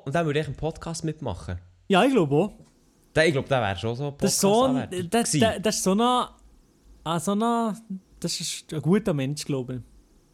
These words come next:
Speaker 2: Vielleicht sage ich
Speaker 1: Also,
Speaker 2: etwas
Speaker 1: ja, der
Speaker 2: Falsches. Vielleicht hat er auch schon mal irgendetwas geboten, was nicht, was gar
Speaker 1: Nein,
Speaker 2: nicht
Speaker 1: aber du
Speaker 2: gibt.
Speaker 1: weißt ja, du weißt, dass der Peter Lustig nicht mehr unter uns weilt.
Speaker 2: Das weiß ich, ja, das weiß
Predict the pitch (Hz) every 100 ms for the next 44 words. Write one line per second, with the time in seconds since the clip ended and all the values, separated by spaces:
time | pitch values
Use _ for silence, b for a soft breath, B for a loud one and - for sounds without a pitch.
0 | _ _ 170 196 - 165 170 123 139 143
1 | 165 190 156 - 156 170 175 135 139 160
2 | 143 143 143 139 147 - 139 143 - 131
3 | 120 131 131 127 - 120 147 139 131 147
4 | 151 180 202 165 156 185 175 165 170 165
5 | 156 151 147 147 151 143 131 143 139 135
6 | 139 120 101 71 180 151 156 208 156 147
7 | 147 135